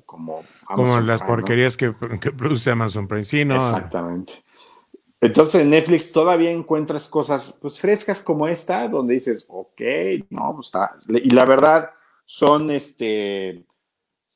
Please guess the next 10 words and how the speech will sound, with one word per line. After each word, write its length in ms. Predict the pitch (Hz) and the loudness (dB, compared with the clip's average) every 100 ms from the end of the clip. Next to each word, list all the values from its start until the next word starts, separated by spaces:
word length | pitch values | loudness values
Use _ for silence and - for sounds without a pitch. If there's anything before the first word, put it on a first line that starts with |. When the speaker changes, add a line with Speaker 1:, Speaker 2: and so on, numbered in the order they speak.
| - | -20
Speaker 1:
son 380 | - 139 151 151 | -6 -4 -4 -6
un, 440 | 143 151 151 143 - | -6 -6 -8 -14 -10
es, 320 | 123 - 127 | -10 -10 -2
dura 280 | 131 156 160 | 4 6 6
menos 400 | 151 156 156 139 | 4 2 0 0
de 100 | 127 | 0
dos 200 | 131 - | 0 -2
horas 160 | 147 135 | -2 0
la 180 | 117 - | -2 -2
película 720 | 107 120 - 127 131 220 | -4 -6 -4 -2 -2 -4